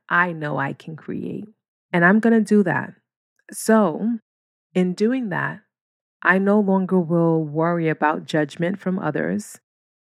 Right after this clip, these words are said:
I would no longer worry about the outcome because I know what my outcome is. I can,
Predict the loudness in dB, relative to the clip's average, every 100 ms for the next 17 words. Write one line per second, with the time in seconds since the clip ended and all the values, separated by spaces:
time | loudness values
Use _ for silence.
0 | _ _ 2 2 2 -6 -6 -4 -2 -2
1 | -6 -8 -8 -4 -2 0 0 -2 -4 -4
2 | -6 -4 -4 -4 -8 -16 _ _ _ _
3 | _ -8 -2 -2 -2 -6 -14 -14 -16 _
4 | -8 -4 0 0 0 0 0 -2 -4 -6
5 | -6 -12 -10 -4 -2 -2 -4 -10